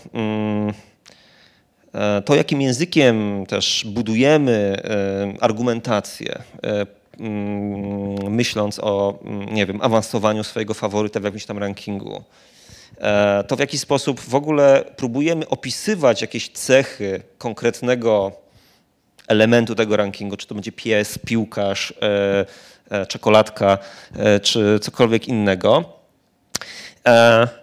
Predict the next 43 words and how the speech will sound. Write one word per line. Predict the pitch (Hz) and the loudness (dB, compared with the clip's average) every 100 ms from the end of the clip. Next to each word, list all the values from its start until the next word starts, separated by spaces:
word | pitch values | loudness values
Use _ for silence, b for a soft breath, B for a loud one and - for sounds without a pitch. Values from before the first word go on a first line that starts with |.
| _ _ _ 143 | _ _ _ 0
jest | 160 | 4
to | 196 | 4
zupełnie | 180 196 196 165 | 4 2 2 2
dla | 170 | 2
mnie | 190 | 2
niesamowite | 190 175 170 165 104 | 0 0 0 2 2
i | 107 | 2
jakieś | 127 - | 0 -6
takie | 160 | -8
fantastyczne, | 165 160 165 - 151 - - | -4 -2 -2 -2 -4 -2 2
bo, | 107 B B - | 2 B B -6
e, | 117 | 2
ja | 139 | 2
to | 185 | 2
też | 214 - | -2 -4
oceniam | - 170 190 | -4 -6 -8
z | 190 | -8
punktu | 190 180 175 | -8 -6 -6
widzenia | 156 170 170 165 - | -4 -2 -2 -2 -4
człowieka, | 147 147 160 156 | -6 -4 -2 -4
który, | - 151 143 139 | -4 -6 -4 -4
no, | 143 | -4
jednak | 143 143 | -4 -6
jest | 135 | -8
człowiekiem | - 147 143 | -6 -6 -6
akademii | - 139 135 123 | -6 -4 -4 -6
w | 101 | -6
dużej | 101 107 | -6 -4
mierze | 104 92 90 107 127 b b b - | -4 -4 -4 -6 -8 b b b -12
i | 120 | -6
też | 165 151 | -4 -4
widzę, | 131 165 | -2 -2
że | 151 | -2
na | 151 | -4
przykład | - 156 - | -4 -6 -6
studenci | - 131 143 - | -4 -2 -2 -2
mają | 151 151 | -4 0
problemy | 139 120 127 143 | 2 2 2 0
z | - | -2
argumentowaniem, | 131 143 139 139 131 117 95 90 | -4 -2 -4 -2 2 2 0 -2
tak, | 120 131 | -2 -2
żeby | 127 | -8
z, | - | -6